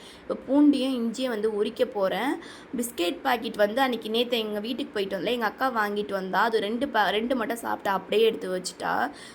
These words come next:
சரி, இதே உட்காந்து சாப்பிட்லாம்னு சொல்லிட்டு எடுத்து சாப்பிட உட்காந்து, "என்னடா டயட்லாம் சொல்றாங்களே, இது எடுத்து சாப்பிட்றாங்களே" நினைக்காதீங்க, சும்மா ஒண்ணு சாப்பிட்லாம்னு சொல்லிட்டு எடுத்தேன். இப்ப அவ என்னன்னா,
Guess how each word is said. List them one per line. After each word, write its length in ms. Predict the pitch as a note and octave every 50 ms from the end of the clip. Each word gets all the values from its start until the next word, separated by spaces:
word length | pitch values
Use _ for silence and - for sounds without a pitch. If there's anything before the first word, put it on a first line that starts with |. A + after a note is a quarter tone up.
| - -
சரி, 180 | - A3+ G3+ G#3
இதே 240 | G3 F#3 G#3 A3+ A#3+
உட்காந்து 280 | A3+ A#3 G#3+ G#3+ G#3+ -
சாப்பிட்லாம்னு 500 | G#3+ G#3 G3 G3+ - - A3 G#3 G3+ G3+
சொல்லிட்டு 340 | G#3 A#3+ A3+ G3 F#3+ F#3+ G#3
எடுத்து 240 | G3+ F#3+ F#3+ - F#3+
சாப்பிட 500 | - - G3 F3 F3+ G3 F#3+ A3 A3 G3+
உட்காந்து, 80 | - -
"என்னடா 320 | G3 G3 G3+ G#3 G#3+ A3+
டயட்லாம் 540 | A3+ A3 G#3 G3 G3+ G3 - A3+ A#3 A#3 -
சொல்றாங்களே, 640 | B3+ A#3 A#3 A#3 A#3+ A#3 A3+ A3 A3 A3 A3+ A3+ - - - - - - -
இது 120 | - A3+ A3+
எடுத்து 240 | A#3 A3+ A3+ B3 - -
சாப்பிட்றாங்களே" 540 | A3 G#3+ G#3+ G#3+ - A3+ G#3+ G#3 G#3 G#3 G#3
நினைக்காதீங்க, 720 | G3+ G3 G3+ G3+ G3 G#3+ G#3 G#3 G3 F#3+ F3+ F3+ F#3 F#3+
சும்மா 360 | - - G#3 - G#3 A3 A#3
ஒண்ணு 240 | A3+ A3 G#3+ G#3+ A3 -
சாப்பிட்லாம்னு 460 | F3 F#3+ G3 G3 - G3+ G3+ G3 F#3+
சொல்லிட்டு 320 | F#3+ - G3 G3 F#3+ G3+
எடுத்தேன். 720 | F#3+ F#3+ F#3+ F#3 F#3 G#3 G#3 - G3 F#3+ F#3+ F#3+ A3+ C#4 D4 - - - - - - - - - - -
இப்ப 260 | - - - - G3
அவ 200 | F#3+ G3 F#3+ G3
என்னன்னா, 720 | G3 G3 G3 G#3+ B3+ C#4+ C#4+ C4 B3+ C#4 D4 D4+ C#4 A#3